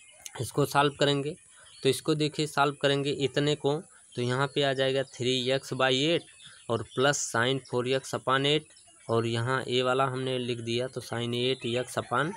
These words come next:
सिक्सटी फ़ोर plus सी, तो ये आपका क्या आ जाएगा, आपका answer इतना, ठीक है। चलिए next देखते हैं question number कौन सा?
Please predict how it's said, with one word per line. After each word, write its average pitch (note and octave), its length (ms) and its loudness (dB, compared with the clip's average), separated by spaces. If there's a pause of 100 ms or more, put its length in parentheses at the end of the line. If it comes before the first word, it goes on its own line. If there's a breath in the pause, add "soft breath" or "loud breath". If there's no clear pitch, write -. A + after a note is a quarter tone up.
(160)
सिक्सटी C3 260 2
फ़ोर A#2+ 340 -2
plus D#3 200 2
सी, G#2 320 -4 (460 loud breath)
तो B2 80 2
ये C#3 180 6
आपका C3 360 0
क्या B2 260 2
आ A#2 40 2
जाएगा, A2 380 0
आपका G2+ 280 -2 (580)
answer G2+ 420 -2
इतना, G2+ 320 -8 (300)
ठीक D3 160 0
है। G3 100 2 (760 loud breath)
चलिए E3 220 4
next E3 280 2
देखते D3 340 0
हैं C#3 260 -2
question C3+ 420 -2
number B2+ 480 0 (1040)
कौन B2+ 200 2
सा? B2+ 340 0